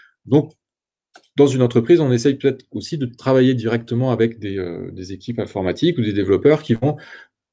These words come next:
euh, pouvoir, du coup, avoir plus de, de facilité d'accès à tous ces, toutes ces capacités de Power B I. Et là, on rentre dans un scénario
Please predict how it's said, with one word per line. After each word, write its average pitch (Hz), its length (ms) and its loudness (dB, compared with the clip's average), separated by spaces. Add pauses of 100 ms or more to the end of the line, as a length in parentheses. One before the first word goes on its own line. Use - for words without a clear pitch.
euh, 90 380 -8
pouvoir, 131 440 0
du 101 180 -10
coup, 147 200 2
avoir 120 280 2
plus 143 300 -8
de, 113 440 0
de 104 80 -6
facilité 110 400 0
d'accès 120 240 4
à 131 60 0
tous 120 140 -12
ces, 98 280 -6 (920)
toutes 127 120 -8
ces 120 120 0
capacités 117 420 0
de 135 40 -8
Power 117 220 0
B 107 60 -10
I. 90 280 -8
Et 104 100 -6
là, 151 360 0
on 131 100 -4
rentre 151 180 -2
dans 135 120 0
un 127 60 0
scénario 123 580 -2